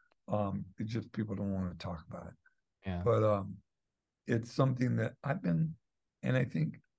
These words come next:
Speaker 1: a lot of people are being much more upfront talking about mental illness, which I think is wonderful because it takes the stigma away from it.
Speaker 2: Mm-hmm.
Speaker 1: And that's, that's what I hope this song, if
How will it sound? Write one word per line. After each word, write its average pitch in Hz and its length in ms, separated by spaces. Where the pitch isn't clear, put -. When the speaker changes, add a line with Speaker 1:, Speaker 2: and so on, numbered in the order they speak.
Speaker 1:
a 110 40
lot 135 280
of 143 120
people 151 340
are 123 60
being 117 340
much 69 300
more 65 340
upfront - 580
talking 120 440
about 110 280
mental 113 300
illness, 107 440
which 117 160
I - 60
think 123 260
is - 180
wonderful 113 580
because 110 480
it 113 140
takes - 300
the - 80
stigma 110 520
away 95 300
from - 280
it. - 100
Speaker 2:
Mm-hmm. 98 100
Speaker 1:
And 113 140
that's, 120 260
that's 156 180
what 147 160
I 131 80
hope 123 280
this 113 240
song, 110 400
if 113 200